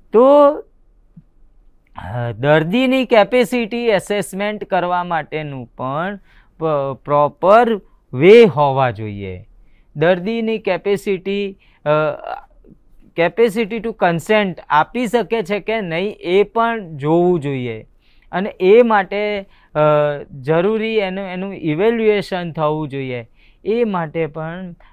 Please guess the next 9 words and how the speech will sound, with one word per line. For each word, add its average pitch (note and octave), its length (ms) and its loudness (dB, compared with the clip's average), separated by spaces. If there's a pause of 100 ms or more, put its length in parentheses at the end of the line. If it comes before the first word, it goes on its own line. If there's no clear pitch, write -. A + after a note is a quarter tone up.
મેન્ટલ C3+ 380 -6
હેલ્થ C#3+ 220 -6
કેર D3+ 360 -2
એક્ટમાં C#3 840 -4 (300)
જરૂરી D3 800 -4 (260)
જોગવાઈઓ C#3+ 600 0
કરવામાં B2+ 540 -4
આવેલી A#2+ 340 -6
છે A2+ 320 -10